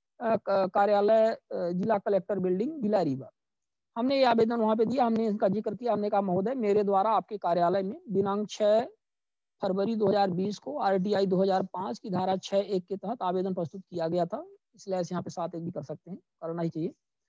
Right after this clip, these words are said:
इसमें दो बिंदुओं पर जानकारी चाही गई थी, जो ग्राम पंचायत सरई कला, जनपद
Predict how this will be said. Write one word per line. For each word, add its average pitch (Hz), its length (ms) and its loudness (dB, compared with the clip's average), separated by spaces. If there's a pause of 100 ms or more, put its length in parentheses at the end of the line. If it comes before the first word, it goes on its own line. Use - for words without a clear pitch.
(400)
इसमें 233 280 0
दो 247 140 6
बिंदुओं 220 300 2
पर 254 120 0
जानकारी 220 420 0
चाही 190 240 2
गई 165 180 0
थी, 147 160 -10
जो 220 160 0
ग्राम 226 320 2
पंचायत 220 380 -2
सरई 214 300 -2
कला, 220 240 -2
जनपद 208 360 -2